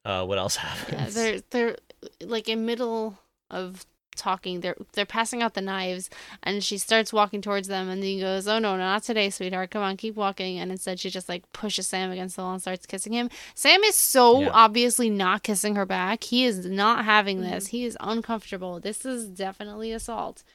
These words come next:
Speaker 1: Yeah, his eyes are wide open, and he's, like, raising his eyebrows, like, uh, mm-mm. Yeah, it's, it's bad.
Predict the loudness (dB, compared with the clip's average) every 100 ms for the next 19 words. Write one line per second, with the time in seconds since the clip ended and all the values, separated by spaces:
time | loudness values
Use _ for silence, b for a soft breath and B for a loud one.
0 | _ 0 2 4 0 -4 -8 -4 0 0
1 | 0 2 2 4 2 2 0 0 -4 -6
2 | -8 -8 -8 -10 -14 -14 -16 -14 -12 -8
3 | -8 -6 -8 -8 -8 -10 -8 -4 -4 -4
4 | -4 -4 -6 -8 -10 -8 -6 -8 -10 -14
5 | -14 -12 -12 -10 -10 -10 -12 _ _ -10
6 | -8 -8 -12 _ _ -20 -18 -18 -18